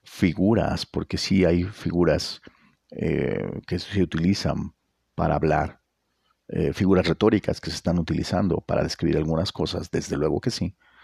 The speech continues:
Eh, al utilizar la herme-, la hermenéutica bíblica como medio de interpretación, buscamos un tanto la interpretación histórica gramatical también, de manera que podamos tener una vista más clara de los eventos futuros.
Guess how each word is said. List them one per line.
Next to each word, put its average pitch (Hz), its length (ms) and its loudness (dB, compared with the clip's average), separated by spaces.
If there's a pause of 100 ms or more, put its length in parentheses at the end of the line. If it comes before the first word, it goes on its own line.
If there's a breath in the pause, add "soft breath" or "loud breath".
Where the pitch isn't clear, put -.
(1000 soft breath)
Eh, 123 280 0
al 90 160 4
utilizar 101 400 2
la 123 80 4
herme-, 101 400 4
la 95 160 2
hermenéutica 90 560 2
bíblica 95 380 2
como 82 240 -2
medio 87 200 2
de 87 80 4
interpretación, 80 840 -2 (1120 soft breath)
buscamos 101 720 2 (920)
un 107 180 4
tanto 107 320 2
la 80 80 4
interpretación 85 720 0
histórica 87 520 0
gramatical 80 560 -2
también, - 400 -10 (1160)
de 82 160 2
manera 90 400 2
que - 100 -4
podamos 87 360 0
tener 85 200 -2
una 85 140 2
vista 82 300 -2
más 80 240 -2
clara 90 420 0
de 78 80 2
los - 180 -4
eventos 76 380 -4
futuros. - 540 -6